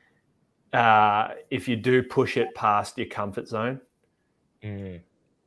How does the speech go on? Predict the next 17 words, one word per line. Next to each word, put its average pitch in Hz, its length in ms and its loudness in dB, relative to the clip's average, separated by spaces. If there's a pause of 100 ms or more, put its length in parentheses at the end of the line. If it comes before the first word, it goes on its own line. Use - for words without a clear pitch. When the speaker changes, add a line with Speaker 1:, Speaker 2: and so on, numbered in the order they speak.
(200)
Speaker 1:
You 190 180 -20
probably 113 280 0
end 107 120 0
up 98 240 -2
with 110 140 -2
a 98 40 -2
negative 101 460 -2
effect, 107 440 -6
like, 98 180 -2
in 98 100 -6
terms 95 280 -6
of 90 120 -8
your 90 100 -6
mental 92 500 -4 (1160)
state 101 480 2
Speaker 2:
Yeah. 117 80 -4
Speaker 1:
of, 98 180 -8